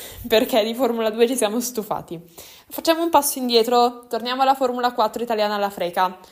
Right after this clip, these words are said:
Chi sono effettivamente i ragazzi che possono fare qualcosa al momento? Allora, secondo me sono Gociufku, che ho imparato a pronunciare perché ho chiesto ai ragazzi della Prema quando sono andata all'A C Weekend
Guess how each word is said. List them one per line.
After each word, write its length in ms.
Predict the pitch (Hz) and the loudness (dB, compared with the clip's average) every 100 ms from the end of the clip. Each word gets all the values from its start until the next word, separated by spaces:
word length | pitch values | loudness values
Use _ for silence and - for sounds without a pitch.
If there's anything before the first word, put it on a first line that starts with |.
| _ _ | _ _
Chi 140 | - | -8
sono 180 | 277 180 | -6 -6
effettivamente 560 | 170 180 175 170 170 170 | -8 -8 -8 -6 -8 -6
i 40 | |
ragazzi 340 | 170 175 170 - | -6 -4 -6 -8
che 100 | 165 | -10
possono 340 | - - - | -10 -10 -8
fare 200 | 185 175 | -6 -6
qualcosa 460 | 180 175 226 202 - | -6 -4 -2 -2 0
al 240 | 247 269 | 0 0
momento? 1120 | 226 196 196 262 294 277 - 302 311 311 - - - - _ | -2 -4 -4 -6 -6 -8 -4 0 0 0 -8 -14 -14 -14 _
Allora, 260 | - 185 175 | -6 -4 -4
secondo 680 | - - 240 262 262 233 196 | -4 -4 -4 -4 -2 -2 -2
me 460 | 190 208 220 - _ _ _ _ _ _ _ - _ _ | -4 -4 -6 -10 _ _ _ _ _ _ _ -20 _ _
sono 400 | - - 208 202 | -12 -6 -4 -2
Gociufku, 580 | 208 214 254 254 359 - - | -4 -2 -4 -4 -6 -8 -6
che 80 | 214 | -4
ho 40 | |
imparato 300 | 190 277 320 | 0 0 0
a 40 | |
pronunciare 560 | 339 277 277 262 196 240 | -2 -4 -4 -4 -4 -4
perché 280 | - - 226 | -12 -8 -4
ho 100 | 214 | -4
chiesto 680 | 254 262 262 - 254 254 - _ | -2 -2 -2 -4 -6 -6 -20 _
ai 320 | 208 202 214 | -8 -4 -4
ragazzi 420 | 208 202 214 214 208 | -4 -4 -4 -6 -6
della 220 | 202 202 | -2 -2
Prema 420 | 208 202 196 208 - - _ _ | -2 -6 -6 -12 -18 -20 _ _
quando 460 | 220 220 220 220 | -2 -2 0 0
sono 200 | - 214 | -2 -8
andata 360 | 190 196 190 196 | -8 -4 -6 -4
all'A 140 | 190 | -6
C 100 | 185 | -6
Weekend 520 | 208 180 175 220 277 | -8 -10 -10 -10 -10